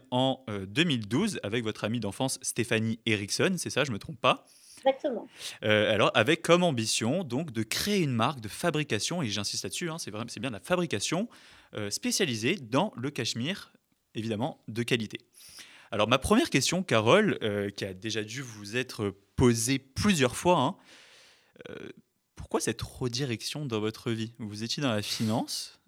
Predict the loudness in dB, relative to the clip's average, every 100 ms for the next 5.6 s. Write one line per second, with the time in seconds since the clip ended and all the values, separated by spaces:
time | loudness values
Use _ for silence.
0 | -2 2 2 0 -2 -2 -2 0 0 -2
1 | -2 -2 -2 _ _ -4 -4 0 0 0
2 | 0 0 -2 -4 -4 -2 -2 -4 -12 -16
3 | -18 -20 -20 _ -6 -4 -4 -8 -10 -6
4 | -2 -2 -2 -8 -2 -2 0 -2 -2 -4
5 | -10 -8 -4 -4 -4 -6